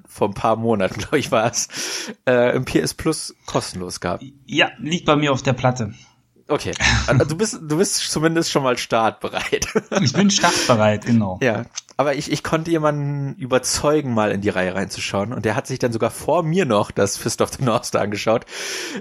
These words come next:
Speaker 1: Äh, du warst doch schon bei der God of War Folge dabei. Hallo Andreas.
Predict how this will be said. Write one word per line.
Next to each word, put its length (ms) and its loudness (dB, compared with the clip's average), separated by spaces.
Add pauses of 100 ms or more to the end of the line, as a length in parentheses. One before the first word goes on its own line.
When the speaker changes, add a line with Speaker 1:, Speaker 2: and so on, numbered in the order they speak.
Speaker 1:
Äh, 220 2
du 160 -8
warst 180 2
doch 80 2
schon 180 -6
bei 140 2
der 160 2
God 200 2
of 180 -2
War 160 2
Folge 240 -2
dabei. 360 2
Hallo 200 2
Andreas. 640 0